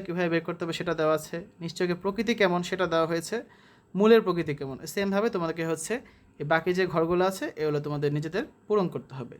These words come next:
ঠিক আছে, তো আমরা হচ্ছে আগামী ক্লাসে জোড়ায় কাজটা নিয়ে আলোচনা করব। তোমাদের সকলকে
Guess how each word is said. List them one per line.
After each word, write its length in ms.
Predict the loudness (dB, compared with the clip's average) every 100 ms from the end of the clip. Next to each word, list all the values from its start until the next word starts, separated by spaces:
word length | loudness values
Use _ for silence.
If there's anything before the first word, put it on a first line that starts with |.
| -8
ঠিক 100 | -4
আছে, 140 | -4 -6 -10 _ _ _ _ _ _ _ _
তো 40 | 2
আমরা 120 | 4 4
হচ্ছে 160 | 4 4
আগামী 160 | 6 6
ক্লাসে 220 | 4 2 2
জোড়ায় 200 | 2 2
কাজটা 180 | 0 0
নিয়ে 120 | 0 0
আলোচনা 260 | 2 0 2
করব। 140 | 0 0 -2
তোমাদের 220 | -4 -2
সকলকে 260 | -2 -2